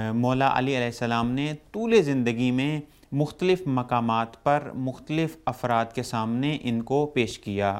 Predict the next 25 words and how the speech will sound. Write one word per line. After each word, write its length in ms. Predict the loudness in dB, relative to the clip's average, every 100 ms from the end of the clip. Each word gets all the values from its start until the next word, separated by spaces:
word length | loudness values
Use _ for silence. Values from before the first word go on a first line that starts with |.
| 0
سب 200 | 2 2
سے 80 | 0
پہلے 440 | 0 2 2 2 0
اس 180 | -4 -2
چیز 200 | -6 -2
کی 100 | 0
ضرورت 600 | 2 0 2 0 0 -8 -20 -16 2
بہت 280 | 4 4 4
زیادہ 300 | 2 0 0
ہے 240 | 0 0 -2
کہ 100 | -4
ہمیں 440 | -2 -2 -2 -4 -8 -20 -20 -20 -20 _ _
اس 280 | 0 0 -4
چیز 320 | 2 2 2
کی 200 | 0 2
معرفت 600 | 4 4 4 2 0 0
حاصل 300 | 0 -2 -2
ہو 180 | 0 0
کہ 100 | 0
جس 200 | -4 -4
چیز 200 | -4 -2
کے 100 | 0
بارے 280 | 2 2 2
میں 140 | 0
ہم، 260 | -2 -2